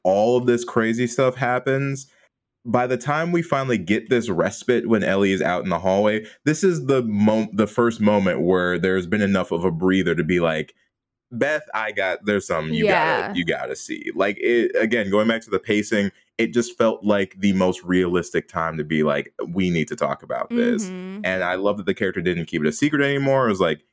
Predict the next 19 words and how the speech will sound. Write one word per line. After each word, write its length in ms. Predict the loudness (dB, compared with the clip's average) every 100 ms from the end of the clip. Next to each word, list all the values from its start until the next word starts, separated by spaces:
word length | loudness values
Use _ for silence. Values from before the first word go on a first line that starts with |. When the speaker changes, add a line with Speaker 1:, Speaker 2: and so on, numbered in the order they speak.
| _
Speaker 1:
clearly 880 | 0 2 4 2 2 4 4 0 -4 _
some 160 | -6 -2
supernatural 720 | 2 2 2 2 0 0 0
shit 260 | 2 -2 -2
happened 560 | -2 -4 -2 -2 0
when 300 | 0 0 -2 -6
that 360 | -4 -2 -2 -2
book 320 | 0 0 -4 _
came 260 | -6 -2 0
in 120 | 0
here, 520 | 0 0 0 -2 -4 _ _
and 100 | -2
now 140 | -2 -2
some 180 | -6
super, 260 | -6 -2 -2 -4 -14
supernatural 560 | -4 -2 0 -2 -2 -2
shit's 200 | -2 -2
happening 360 | -4 -2 -4 -2
now. 400 | -2 -4 -6